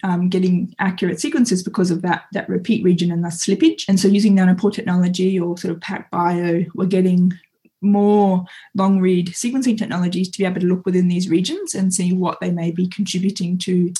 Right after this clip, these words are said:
the pathogenicity of the bacteria. So that's all really recent research that's been coming out,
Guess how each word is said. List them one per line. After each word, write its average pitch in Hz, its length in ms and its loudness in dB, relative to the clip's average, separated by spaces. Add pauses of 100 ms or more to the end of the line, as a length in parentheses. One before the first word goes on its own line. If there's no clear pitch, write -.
the 202 100 -6
pathogenicity 180 760 -2
of 165 100 -6
the 190 60 -10
bacteria. 185 720 -4 (540)
So - 80 -12
that's 226 220 2
all 208 180 6
really 190 220 4
recent 180 400 0
research 180 420 -4
that's - 140 -6
been 180 160 0
coming 185 280 0
out, 175 180 -4